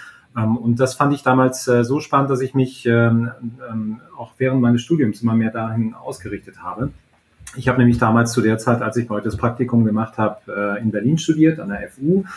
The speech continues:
ähm, hatte, äh, damals, äh, Soziologie, Politikwissenschaft und Psychologie studiert, aber mich im Schwerpunkt wirklich so auf das Thema Personal schon konzentriert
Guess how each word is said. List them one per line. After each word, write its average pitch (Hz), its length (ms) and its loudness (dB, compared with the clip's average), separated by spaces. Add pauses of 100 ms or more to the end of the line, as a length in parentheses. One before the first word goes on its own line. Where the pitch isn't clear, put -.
(360)
ähm, 107 180 4
hatte, 107 500 2
äh, 107 60 -8
damals, 104 480 -4
äh, 101 140 0
Soziologie, 110 560 2
Politikwissenschaft 113 880 -2
und 98 80 -12
Psychologie 143 560 -4
studiert, 120 500 2
aber 110 220 -4
mich 107 240 0
im 104 160 -4
Schwerpunkt 110 520 0
wirklich 113 280 0
so 104 120 -2
auf - 140 -10
das - 180 -6
Thema 113 360 2
Personal 104 580 -2
schon 131 180 -2
konzentriert 131 720 -2